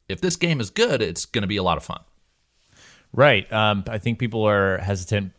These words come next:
Speaker 2: 'cause, like you said, it's, it's been out there for so long, and when you see something drawn out for that long, you get worried, um, 'cause sometimes that can signal that it's been in development hell and it's been changed too many times where it's lost its focus. But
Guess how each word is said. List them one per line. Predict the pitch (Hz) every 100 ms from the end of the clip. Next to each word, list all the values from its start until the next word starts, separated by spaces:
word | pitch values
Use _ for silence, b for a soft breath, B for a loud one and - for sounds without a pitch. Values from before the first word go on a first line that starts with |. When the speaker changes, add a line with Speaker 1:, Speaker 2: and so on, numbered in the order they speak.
| -
Speaker 2:
'cause, | 104 90
like | 101
you | 92
said, | 90 98 104
it's, | 104
it's | 113 90
been | 87 147
out | 107 113 127
there | 110 90
for | - 90
so | - 110 104
long, | 95 101 92 80
and | 85 92
when | 98
you | 95
see | - 113
something | - 104 104 95
drawn | 87 95 92 92
out | 92 -
for | 85
that | 87 87
long, | 92 92 90 90
you | 87
get | 95 -
worried, | 87 85 104 170 196 _ b b b b
um, | 98 95 90 87
'cause | - 95
sometimes | - 92 104 90
that | 92 90
can | 92
signal | - 107 104 101 98
that | 87 92
it's | 92 - - - - _ _ _ 104
been | 98
in | 98
development | 98 120 117 117 104
hell | 113 117 117 113 113 107
and | 98
it's | -
been | 101 98 98
changed | 95 - 113 107 104 -
too | 113
many | 107
times | - 107 107 101 101
where | 98
it's | -
lost | 95 92 95 98 92
its | -
focus. | - 95 - 87 -
But | - 139 120 104 -